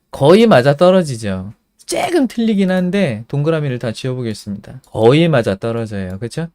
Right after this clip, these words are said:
그렇게 해놓고 이제 이전 것도 거의 맞아떨어집니다. 이 일부 이제 튀어나오는 게 한두 개 있긴 한데 이건 어쩔 수 없죠. 거의 맞아떨어지는지를 보시면 돼요. 이거 살짝 찢어나온 거 이걸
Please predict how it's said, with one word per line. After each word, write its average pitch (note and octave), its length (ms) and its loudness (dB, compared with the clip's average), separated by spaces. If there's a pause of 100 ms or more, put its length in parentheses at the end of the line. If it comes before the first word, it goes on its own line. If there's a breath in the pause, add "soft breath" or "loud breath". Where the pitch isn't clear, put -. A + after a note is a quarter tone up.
그렇게 C#3 280 -4
해놓고 D3+ 240 -2
이제 A2+ 220 -4
이전 F3 280 -2
것도 G3 500 -2
거의 A#2+ 360 -4
맞아떨어집니다. G#2+ 580 -6
이 A2 160 -6
일부 E3 360 -2
이제 D3 160 -4
튀어나오는 F#3 480 0
게 D3+ 80 -6
한두 G#3 240 -4
개 G3+ 80 -2
있긴 C#3 220 -4
한데 C3 160 -6
이건 F3+ 160 -6
어쩔 G3+ 220 -10
수 - 140 -16
없죠. A#2 500 -16
거의 C#3 400 4
맞아떨어지는지를 D#3+ 920 2
보시면 A2 400 -6
돼요. F2 380 -10
이거 F#2 120 -10
살짝 C#3 280 -8 (100)
찢어나온 C#3 480 -8
거 G2 100 -6
이걸 A2+ 220 -6